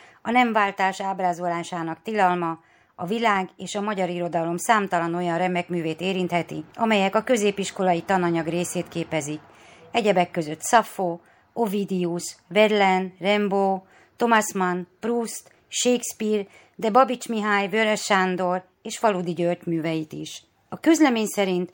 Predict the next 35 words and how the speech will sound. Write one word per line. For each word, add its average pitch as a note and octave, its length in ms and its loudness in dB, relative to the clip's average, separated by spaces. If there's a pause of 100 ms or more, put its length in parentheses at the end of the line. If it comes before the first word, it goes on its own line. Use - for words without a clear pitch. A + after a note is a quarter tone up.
(280)
az F3+ 140 -6
olvasás A3+ 760 2
és - 160 -6
a F3+ 80 -2
könyvkiadás G3 680 0
szabadsága F#3 720 -2
olyan A3+ 260 2
érték, F#3 480 -6 (440)
amely G#3 280 -2
mellett G3 360 2
mindenkor F#3+ 600 0
ki - 100 -10
kell D3+ 280 -4
állni. C#3 460 -8 (760)
Nem A3+ 220 2
csak G#3+ 200 -2
az F3+ 80 -2
M G#3 160 0
K G#3+ 240 0
K - 60 -10
E, F#3 360 0 (320)
hanem A#3 280 -4
a B3 100 0
magyar G#3+ 460 0
gyerekirodalom F#3 840 -2
képviselői, F#3 920 -2 (440)
több C4 200 2
mint G3+ 220 0
kétszáz A3 540 2
író, G3+ 500 -4 (100)
költő, G3+ 600 0 (120)
illusztrátor F#3+ 880 0
és G3 180 -4
kiadó F3+ 480 -2
is A3 280 -4